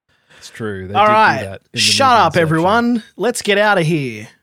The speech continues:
Speaker 2: Grant,
Speaker 1: Uh,
Speaker 2: would
Speaker 1: good
Speaker 2: you
Speaker 1: idea.
Speaker 2: like to, thank you for coming on the show today, Grant.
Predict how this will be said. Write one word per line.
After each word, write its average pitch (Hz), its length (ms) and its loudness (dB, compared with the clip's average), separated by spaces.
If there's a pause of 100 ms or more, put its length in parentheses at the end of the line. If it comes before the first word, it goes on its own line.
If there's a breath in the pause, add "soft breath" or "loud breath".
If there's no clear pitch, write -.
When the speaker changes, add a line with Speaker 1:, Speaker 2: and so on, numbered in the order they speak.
(960)
Speaker 2:
Grant, 202 340 2
Speaker 1:
Uh, 117 240 -4
Speaker 2:
would 165 80 2
Speaker 1:
good 160 80 -2
Speaker 2:
you 214 80 0
Speaker 1:
idea. 226 120 0
Speaker 2:
like 208 260 0
to, - 80 -14
thank 226 300 -4
you 208 80 -2
for 156 120 -8
coming 147 280 -6
on 120 100 -12
the 117 60 -12
show 117 220 -10
today, 110 260 -12
Grant. 110 360 -12